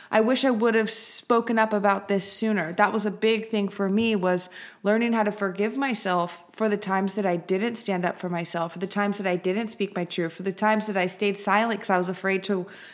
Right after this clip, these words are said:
make waves or I was afraid to, um, do something that could jeopardize someone liking and loving me because I didn't feel confident and safe in it myself. So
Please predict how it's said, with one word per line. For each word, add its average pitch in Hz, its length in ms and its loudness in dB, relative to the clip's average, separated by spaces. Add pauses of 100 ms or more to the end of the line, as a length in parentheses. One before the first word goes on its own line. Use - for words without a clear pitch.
make 190 240 2
waves 254 420 4
or 202 60 4
I 185 80 6
was 185 100 0
afraid 196 440 0
to, 190 400 0 (400)
um, 175 560 -2 (680)
do 233 160 2
something 247 320 2
that 185 160 0
could 202 160 0
jeopardize 208 520 2
someone 185 300 0
liking 175 360 -2
and 170 120 -4
loving 262 320 0
me 151 180 -4
because 196 280 -2
I 185 60 2
didn't 196 300 -2
feel 175 140 -2
confident 180 480 -4
and 175 100 -6
safe 190 340 -2
in 170 80 -4
it 156 100 -4
myself. 156 600 -2 (680)
So 185 460 0